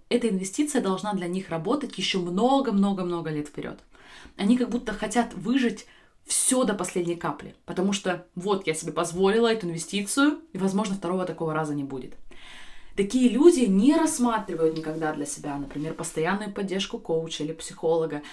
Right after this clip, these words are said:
Они, скорее всего, будут ждать момента, когда их душевные силы совершенно иссякнут, и они будут на пороге какой-то внутренней проблемы, значимой проблемы,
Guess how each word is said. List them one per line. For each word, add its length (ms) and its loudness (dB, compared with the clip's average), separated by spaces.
Они, 220 2
скорее 320 0
всего, 400 0
будут 320 -2
ждать 480 -2
момента, 540 2
когда 460 0
их 280 -6
душевные 480 -2
силы 380 -4
совершенно 500 0
иссякнут, 560 2
и 60 -2
они 160 0
будут 260 -4
на 100 -6
пороге 440 0
какой-то 380 -2
внутренней 640 -2
проблемы, 580 2
значимой 560 2
проблемы, 480 -4